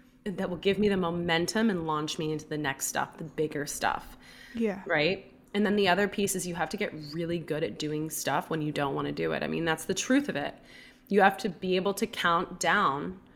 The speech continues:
Speaker 1: from five, four, three, two, one. I'm gonna do this. Get up, you know, get up off the couch. Stop wasting time. The most challenging thing with motivation and why people don't do things is that they don't have the activation energy.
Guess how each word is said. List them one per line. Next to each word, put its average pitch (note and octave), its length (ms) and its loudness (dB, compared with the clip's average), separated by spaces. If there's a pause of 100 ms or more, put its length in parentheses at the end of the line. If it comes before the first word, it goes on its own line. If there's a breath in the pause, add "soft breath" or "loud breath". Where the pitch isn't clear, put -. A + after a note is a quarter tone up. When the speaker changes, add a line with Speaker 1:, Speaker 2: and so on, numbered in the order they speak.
(220 loud breath)
Speaker 1:
from F3+ 280 0
five, E3 280 4
four, F3 180 -2
three, F3 180 -4
two, F3+ 200 -2
one. F#3 240 4
I'm C#3+ 100 -4
gonna D#3+ 160 -6
do G#3 240 4
this. - 380 -2
Get E3 320 -2
up, - 440 6
you F3 100 -4
know, E3+ 140 -2
get D#3 220 -2
up G3+ 160 2
off A3 180 2
the A#3 80 2
couch. A#3+ 520 6
Stop E3 420 -2
wasting A3+ 400 2
time. A3+ 500 0 (440 loud breath)
The F3+ 100 -2
most F3 260 0
challenging G#3+ 460 6
thing D3+ 480 0 (280)
with E3 260 -2
motivation D#3+ 840 0 (180)
and E3 180 -4
why E3+ 220 8
people F3 340 -2 (120)
don't F#3 320 2
do E3+ 160 -4
things - 540 -6 (600 loud breath)
is F3 200 0
that F3+ 220 4
they F#3+ 100 2
don't F#3+ 220 2
have F3 160 0
the - 140 -4
activation D#3 640 0
energy. C#3+ 520 -4